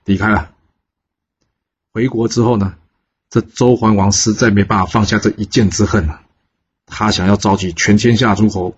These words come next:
共同来讨伐这个郑国。这国公林府呢，则是建议他，“大王，不可以这么做啊。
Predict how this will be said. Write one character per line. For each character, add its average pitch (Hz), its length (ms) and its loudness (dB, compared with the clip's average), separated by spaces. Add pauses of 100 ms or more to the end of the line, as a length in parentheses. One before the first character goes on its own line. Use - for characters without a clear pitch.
共 117 220 2
同 98 160 -2
来 101 100 2
讨 90 280 -2
伐 90 160 0
这 110 80 0
个 101 80 -4
郑 104 220 2
国。 80 280 -6 (1080)
这 - 120 -10
国 113 220 0
公 135 200 4
林 120 160 4
府 98 140 -4
呢， 85 200 -6
则 98 120 -6
是 104 100 -2
建 101 220 2
议 98 60 4
他 87 180 -2 (100)
，“大 95 140 0
王， 78 200 -4 (760)
不 127 100 4
可 110 140 -2
以 101 80 4
这 110 120 0
么 95 120 2
做 85 220 -4
啊。 - 220 -10